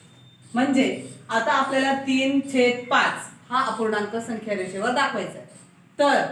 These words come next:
शून्यापासून एक एककापर्यंत आपल्याला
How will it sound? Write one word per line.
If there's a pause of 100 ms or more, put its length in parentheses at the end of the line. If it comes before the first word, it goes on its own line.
(1600)
शून्यापासून (200)
एक
एककापर्यंत (360)
आपल्याला